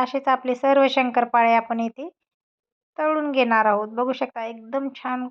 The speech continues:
कुरकुरीत शंकरपाळे झालेले आहेत. त्यामधील कोथिंबीर, लसूण पूर्ण सर्व तळलेलं आहे. बघू शकता, आवाज याचा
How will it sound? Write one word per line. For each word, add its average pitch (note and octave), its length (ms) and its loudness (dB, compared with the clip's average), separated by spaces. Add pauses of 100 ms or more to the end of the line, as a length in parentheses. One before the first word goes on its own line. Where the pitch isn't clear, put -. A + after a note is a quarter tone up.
कुरकुरीत D4 600 -14
शंकरपाळे A#3+ 680 -6
झालेले A3+ 380 -6
आहेत. B3 240 2 (500)
त्यामधील A#3+ 400 -14
कोथिंबीर, B3+ 640 -6 (500)
लसूण C4 340 -6
पूर्ण C#4+ 360 -2
सर्व D4 300 2 (120)
तळलेलं C4 380 0
आहे. B3+ 260 2 (1200)
बघू C4+ 200 -6
शकता, B3 300 -6
आवाज A#3+ 320 4
याचा A#3 220 -2